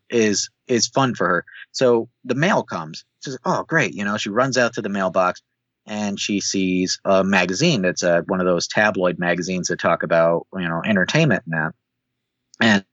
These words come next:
And front page on there is what happened to Jasmine. Um, so she, of course, you know, reads it and everything. And, you know, it, it's,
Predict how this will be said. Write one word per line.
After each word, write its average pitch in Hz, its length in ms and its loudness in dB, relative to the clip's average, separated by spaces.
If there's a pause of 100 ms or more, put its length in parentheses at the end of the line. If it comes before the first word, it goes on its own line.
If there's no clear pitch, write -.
And 98 100 -4 (500)
front 143 240 0
page 139 320 2
on 95 180 0
there 92 180 2
is - 160 -4 (200)
what 113 160 0
happened 107 340 0
to 98 60 -6
Jasmine. 90 500 -2 (600)
Um, 87 380 -6
so 101 340 2
she, 123 140 0
of 110 100 0
course, 113 360 0
you 92 60 -4
know, 90 100 -4
reads 101 420 0
it 92 340 2
and 90 80 -6
everything. 85 600 -2
And, 80 220 -4 (580)
you 90 120 -4
know, 82 240 4
it, 107 200 2
it's, 120 340 0